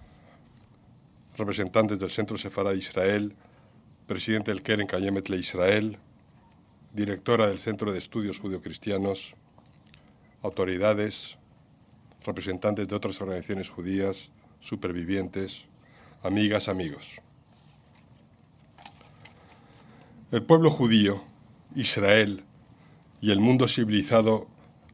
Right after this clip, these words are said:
conmemoramos la Shoah sesenta y nueve años después del final de la Segunda Guerra Mundial.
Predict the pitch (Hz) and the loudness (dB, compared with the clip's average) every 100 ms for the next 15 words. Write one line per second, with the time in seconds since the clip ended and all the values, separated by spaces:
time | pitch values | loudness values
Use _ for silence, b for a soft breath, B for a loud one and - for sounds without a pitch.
0 | _ 107 110 107 110 131 135 110 117 107 | _ 6 6 8 8 8 6 4 2 4
1 | 113 113 110 113 110 104 104 104 127 113 | 6 6 4 -2 -2 0 0 2 2 6
2 | 113 113 107 92 95 - 110 107 - - | 6 6 4 0 -4 -2 0 0 -2 -6
3 | - - 107 - 104 104 104 101 107 95 | -12 -4 -4 0 2 6 6 4 -2 -2
4 | - 101 104 98 98 98 95 95 92 90 | -2 0 0 2 4 4 2 2 0 2
5 | 90 85 - | 2 0 -6